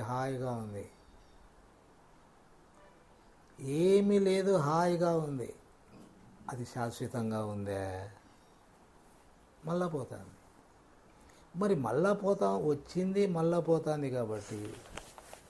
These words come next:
అది మనసే కదా, మనసే కదా. మరి నాకు హాయిగా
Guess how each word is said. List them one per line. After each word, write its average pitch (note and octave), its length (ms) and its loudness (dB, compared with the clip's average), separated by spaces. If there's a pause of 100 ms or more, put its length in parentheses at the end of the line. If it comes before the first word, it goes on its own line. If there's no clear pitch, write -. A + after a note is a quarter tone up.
(280)
అది D#3+ 120 -6 (100)
మనసే D3+ 460 -6
కదా, C#3 220 -6 (1400)
మనసే D3 440 -4
కదా. B2+ 220 -6 (1300)
మరి F3+ 200 2
నాకు E3+ 180 0 (100)
హాయిగా F#3 520 6